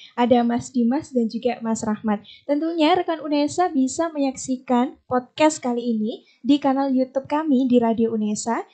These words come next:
dan juga s-, berbagai sosial media kami juga ada di Instagram, Facebook,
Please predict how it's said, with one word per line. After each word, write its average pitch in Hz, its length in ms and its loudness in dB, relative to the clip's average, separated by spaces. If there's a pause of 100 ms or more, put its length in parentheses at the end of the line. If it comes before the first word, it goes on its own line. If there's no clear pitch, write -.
(140)
dan 247 160 6
juga 285 480 4 (880)
s-, - 320 -20
berbagai 269 720 4
sosial 330 400 0
media 285 320 4
kami 285 400 0
juga 247 240 0
ada 233 320 2
di 240 160 -2
Instagram, 247 720 0
Facebook, 269 640 -6